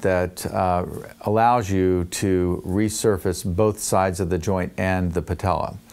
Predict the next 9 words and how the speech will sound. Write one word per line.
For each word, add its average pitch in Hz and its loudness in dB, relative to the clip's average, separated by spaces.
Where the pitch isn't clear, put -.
Uh, 92 2
it's 127 0
utilized 147 4
in 104 0
people 107 0
who 110 2
have 98 2
severe 110 0
arthritis, 123 0